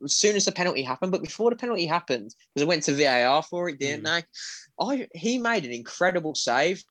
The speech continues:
Speaker 1: The,
Speaker 2: Yeah.
Speaker 1: obviously, the move that led up to the penalty, but if you watch it, he made an incredible save.
Speaker 2: Mm.
Speaker 1: And you think,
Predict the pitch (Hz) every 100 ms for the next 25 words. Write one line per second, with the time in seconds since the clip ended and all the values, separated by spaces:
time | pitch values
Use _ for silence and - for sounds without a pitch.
0 | - 156 147 175 208 202 190 185 175 160
1 | 160 151 147 143 156 139 131 156 202 185
2 | 196 - 127 147 185 175 165 139 - 147
3 | 127 120 - 117 127 160 - 127 117 110
4 | 123 170 170 - 247 160 127